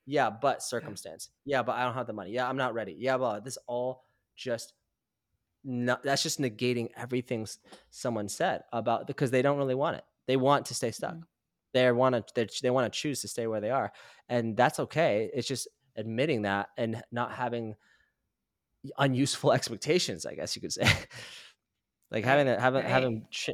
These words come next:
Speaker 1: changing that up, yo. Like, changing it up. And be you,
Speaker 2: Yeah.
Speaker 1: you know? No one's asking, you know, I, I think it's less fulfilling to be loved for who you're pretending to be, and that's what, what, what I call persona fatigue.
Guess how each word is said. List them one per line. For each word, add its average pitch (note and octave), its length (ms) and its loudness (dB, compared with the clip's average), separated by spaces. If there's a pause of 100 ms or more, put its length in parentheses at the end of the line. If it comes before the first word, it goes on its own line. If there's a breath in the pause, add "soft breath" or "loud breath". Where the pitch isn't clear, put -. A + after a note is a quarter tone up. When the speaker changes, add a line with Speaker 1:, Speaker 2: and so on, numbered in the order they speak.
Speaker 1:
changing C#3 400 0
that A#2 180 4
up, C#3 180 4
yo. G#2 280 0 (160)
Like, G#2+ 160 -2
changing C3 340 -2
it B2 100 0
up. A2+ 220 -2 (400 soft breath)
And D3+ 160 4
be C4 220 6
you, G4 260 2 (140)
Speaker 2:
Yeah. F3 180 -16
Speaker 1:
you A#3 100 -2
know? F#3 240 4 (440)
No C#3+ 100 2
one's G3+ 140 6
asking, F3 420 2 (640 soft breath)
you C#3 140 -4
know, C3 160 4
I, B2+ 220 0
I - 20 2
think E3+ 160 0
it's D#3 160 -2
less C#3+ 280 2
fulfilling C#3 540 0
to A#2 120 -6
be A#2 180 0
loved A2+ 420 4
for - 200 -6
who B2+ 200 0
you're A2 180 0
pretending A#2 580 -4
to G#2+ 120 -2
be, A2+ 220 -2
and G#2 120 -4
that's A#2 200 2
what, C3+ 80 0
what, B2 240 2
what B2+ 100 4
I A#2 80 4
call A#2 220 -2
persona B2 500 -4
fatigue. G2 400 -12